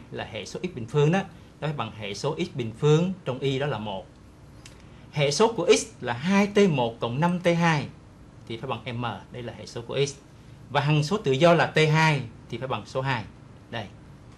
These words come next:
Như vậy ta có một cái hệ ba phương trình. Ta giải cái này ra. Thế từ phương trình cuối ta có T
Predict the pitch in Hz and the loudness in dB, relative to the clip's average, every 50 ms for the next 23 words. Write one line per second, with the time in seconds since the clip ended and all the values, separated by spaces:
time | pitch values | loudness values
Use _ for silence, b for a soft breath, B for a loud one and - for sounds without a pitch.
0 | - - - 131 127 113 107 101 - 120 117 - 139 147 147 - 139 135 120 107 | -20 -14 -10 -8 -8 -8 -8 -10 -10 -10 -8 -6 -6 -8 -6 -6 -6 -6 -6 -6
1 | 101 95 98 101 101 - - - - - - - - - - - - 120 117 - | -8 -8 -10 -10 -14 -16 -20 -20 -20 -20 -20 -20 -20 -20 -14 -8 -6 -6 -6 -6
2 | 127 117 - 127 113 - - - - - - - - - - - - - - - | -8 -10 -10 -10 -10 -10 -14 -20 -20 -20 -20 -20 -20 -20 -20 -20 -20 -20 -20 -20
3 | - - - - - - - - - - - - - - - - - - - - | -20 -20 -20 -20 -20 -20 -20 -20 -20 -20 -20 -20 -20 -20 -20 -20 -20 -20 -20 -20
4 | - - - - 180 175 156 123 143 - 170 156 127 117 123 131 117 - - - | -20 -6 0 4 4 4 4 4 2 2 0 0 0 -2 -2 -4 -6 -8 -14 -20
5 | - - - - - - - - - - - - - - - - 226 226 - - | -20 -20 -20 -20 -20 -20 -20 -20 -20 -20 -20 -20 -20 -6 0 0 0 0 0 0
6 | - 175 165 160 151 147 147 - - 190 175 175 160 131 117 117 151 151 180 202 | 4 6 6 6 6 2 0 0 0 -2 0 0 -2 -6 -4 -4 -2 0 0 0
7 | 196 - - - - - 139 151 170 170 170 - | -2 -4 -10 -12 -8 -6 -2 0 0 0 0 2